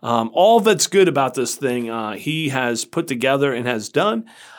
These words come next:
Um, anything that you have any questions about or, or, or, or you think didn't quite measure up, I'll take full responsibility for that. Uh, if you wanna learn, uh, more about this podcast or anything Crosswinds related,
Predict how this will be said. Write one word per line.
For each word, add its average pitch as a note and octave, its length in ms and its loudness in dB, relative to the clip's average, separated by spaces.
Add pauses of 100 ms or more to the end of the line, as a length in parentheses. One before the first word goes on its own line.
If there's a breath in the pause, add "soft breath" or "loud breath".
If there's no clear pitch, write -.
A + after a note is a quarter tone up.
Um, A#2 260 -2
anything D#3+ 560 0
that C3+ 140 0
you C#3 160 0
have C#3 140 0
any D3 160 0
questions D#3 420 -2
about C#3 300 0
or, A2+ 180 -4
or, G#2+ 240 -6 (140)
or, G#2 220 -4 (300 loud breath)
or - 120 0
you D3+ 100 2
think D3+ 260 0
didn't D#3+ 260 0
quite F3+ 200 2
measure E3 340 0
up, E3+ 120 -2
I'll D#3 120 2
take C#3 200 -2
full G#3 260 6
responsibility A#2 840 -4
for A#2 160 -6
that. C3 340 -2 (500 loud breath)
Uh, C#3+ 160 -2
if E3+ 140 0
you G#3+ 40 2
wanna B3 140 4
learn, A3+ 340 4
uh, E3 140 -2
more F3+ 320 4
about E3 320 2
this D#3 160 -2
podcast E3 640 -2
or D#3 80 0
anything F3+ 460 2
Crosswinds D3+ 720 -2
related, B2 680 -2